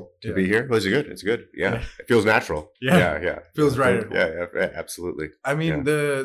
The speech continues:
Speaker 2: the thing is, like, when we first started, you were one of our first guests as well. You and
Speaker 1: Oh, was
Speaker 2: Irfan.
Speaker 1: I?
Speaker 2: Yeah, yeah, yeah.
Speaker 1: Oh, right. Yeah, during the pandemic.
Speaker 2: Yes, sir.
Speaker 1: Yeah,
Speaker 2: You and
Speaker 1: I
Speaker 2: Irfan
Speaker 1: remember
Speaker 2: and the
Speaker 1: exactly where that was. Yeah,
Speaker 2: Yeah.
Speaker 1: we're all sitting on that, uh, on that bed, and he had just won,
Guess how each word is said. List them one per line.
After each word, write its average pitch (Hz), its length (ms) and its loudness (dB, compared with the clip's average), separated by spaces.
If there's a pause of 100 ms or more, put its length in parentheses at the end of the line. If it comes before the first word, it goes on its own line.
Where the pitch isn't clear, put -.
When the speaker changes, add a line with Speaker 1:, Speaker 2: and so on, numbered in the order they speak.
(640)
Speaker 2:
the 143 140 -4
thing 165 200 0
is, 143 140 -4
like, 120 180 0 (140)
when 123 180 -2
we 135 100 -2 (280)
first 131 260 0
started, 123 440 0
you 120 80 -6
were 120 100 -4
one 113 160 -4
of 117 120 -8
our 110 120 -2
first 113 260 -8
guests 110 320 -8
as 104 160 -14
well. 107 220 -10
You 113 80 -10
and 107 180 -12
Speaker 1:
Oh, 123 80 8
was 110 160 6
Speaker 2:
Irfan. 202 160 2
Speaker 1:
I? 233 80 -12 (220)
Speaker 2:
Yeah, 208 160 0
yeah, 277 160 2
yeah. 104 100 -4 (220)
Speaker 1:
Oh, 190 260 4 (140)
right. 185 480 2
Yeah, 185 180 0
during 190 220 6
the - 80 -2
pandemic. 175 560 2
Speaker 2:
Yes, - 180 -6
sir. 240 160 0 (300)
Speaker 1:
Yeah, 143 240 -2
Speaker 2:
You 160 100 2
and 156 80 2
Speaker 1:
I 151 80 6
Speaker 2:
Irfan 151 180 4
Speaker 1:
remember 156 200 4
Speaker 2:
and - 100 2
the - 80 0
Speaker 1:
exactly 135 500 -2
where 147 160 4
that 120 220 4
was. 98 340 -2
Yeah, 135 120 0
Speaker 2:
Yeah. 95 100 -6
Speaker 1:
we're 107 160 -2
all - 100 -10
sitting 120 220 -4
on 120 140 -4
that, 113 340 -2
uh, 107 260 0 (560)
on 120 80 0
that 101 220 0
bed, 120 180 4
and 117 120 -2
he 120 100 -6
had 104 160 0
just - 240 -4
won, 113 260 0